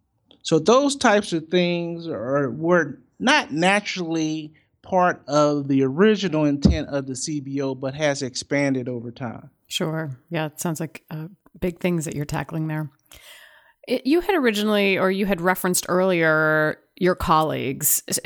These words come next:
Speaker 2: who has served as a professional mentor to you, and what do you feel you learned from him or her?
Speaker 1: I have worked with some outstanding leaders, and they have all contributed in some way to my overall professional development.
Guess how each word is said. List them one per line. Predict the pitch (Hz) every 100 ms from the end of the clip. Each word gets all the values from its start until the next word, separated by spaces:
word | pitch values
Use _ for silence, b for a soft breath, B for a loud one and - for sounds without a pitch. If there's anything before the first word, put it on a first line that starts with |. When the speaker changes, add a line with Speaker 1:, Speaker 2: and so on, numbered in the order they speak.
| 214
Speaker 2:
who | 320 453
has | 403
served | - 277 247
as | 202
a | 180
professional | - 170 160 - 165
mentor | 151 147 170 156
to | -
you, | 151 151
and | 156
what | 180 -
do | 214
you | 190
feel | - 160 156
you | 95 147
learned | 143 143 151 160
from | - 143 143 143 -
him | 156
or | 139
her? | 139 135 127 -
Speaker 1:
I | 269
have | 294 262
worked | 165 135 165 180 180
with | 160 156
some | - 170 156 -
outstanding | 143 147 - 160 151 151 147 143
leaders, | 147 147 151 151 151
and | 127 123
they | 139 151
have | 135 -
all | 147 156 160
contributed | 160 139 - 160 156 151 139
in | 131
some | 131 - 151 151
way | 147 151 156
to | -
my | 139
overall | 117 139 147 147 143 139
professional | - - 147 139 151 139
development. | 127 117 135 139 - 160 170 180